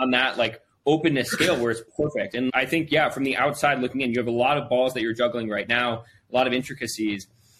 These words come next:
Every time that I did it, I was ready to start from scratch, right? And that's just, like, me, who I am. I'm always ready to start from scratch. So, like, I subsequently did end up starting from scratch and, like,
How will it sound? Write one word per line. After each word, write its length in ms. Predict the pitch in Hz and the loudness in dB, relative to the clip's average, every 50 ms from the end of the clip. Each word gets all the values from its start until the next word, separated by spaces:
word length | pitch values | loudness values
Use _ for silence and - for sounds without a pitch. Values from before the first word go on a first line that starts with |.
| _ _ _ _ 156 | _ _ _ _ -2
Every 160 | 185 254 262 | -2 0 2
time 160 | 262 226 196 | 2 2 2
that 80 | 175 160 | 4 2
I 120 | 151 156 | 2 2
did 180 | - - 139 147 | 2 2 2 2
it, 220 | 139 120 - - - | 2 2 -2 -2 -2
I 120 | 120 147 190 | -2 0 0
was 200 | 220 185 143 117 | 0 -2 -2 0
ready 280 | 120 127 131 123 110 | 2 2 2 2 0
to 100 | 107 110 | -2 -6
start 300 | 104 - - 101 92 - | -12 -6 -6 -6 -6 -6
from 100 | - - | -10 -18
scratch, 420 | - - - 92 - - - - - | -16 -10 -10 -8 -8 -8 -12 -8 -2
right? 320 | 113 113 117 120 127 - - | 0 2 2 2 0 -2 -2
And 160 | 123 120 123 | -4 -2 0
that's 160 | 139 165 185 170 | 0 0 0 0
just, 160 | 147 143 - | -4 -2 -2
like, 160 | 123 110 101 | -4 -2 0
me, 220 | 95 117 120 120 | 0 0 0 0
who 180 | 117 - - 117 | -2 -4 -4 -2
I 120 | 110 104 | -2 0
am. 200 | 98 104 113 135 | -2 -2 -2 -2
I'm 140 | 131 123 110 - | -4 -4 -6 -4
always 320 | - 113 117 120 120 117 | -2 -2 0 0 -2 -2
ready 140 | 117 113 113 | -2 -4 -4
to 80 | 110 107 | -4 -6
start 240 | - 110 107 101 - | -8 -8 -10 -10 -10
from 100 | 98 98 | -16 -20
scratch. 400 | - - 101 101 117 165 190 - - _ _ _ _ _ - | -10 -6 -4 -2 -2 -2 -4 -6 -16 _ _ _ _ _ -2
So, 260 | - 170 165 160 156 | 2 4 4 4 4
like, 460 | 151 147 143 131 127 - - - _ _ _ _ _ 143 | 4 4 4 4 2 0 -2 -10 _ _ _ _ _ 0
I 200 | 143 156 165 160 | 0 2 2 0
subsequently 580 | 156 - 165 160 147 151 151 - 147 139 135 123 | 0 2 2 2 2 0 -4 -4 -2 -2 -2 -2
did 220 | 117 127 127 127 | 0 0 0 0
end 240 | 110 113 117 117 123 | 0 0 0 0 0
up 260 | 107 107 - - - | 0 -2 -4 -8 -14
starting 300 | - - 127 120 120 117 | -2 0 2 2 2 0
from 100 | 117 107 | -4 -8
scratch 400 | - - - 113 113 110 107 - | -10 -4 0 0 2 2 0 -2
and, 80 | 113 107 | -4 -6
like, 140 | 104 101 | -6 -6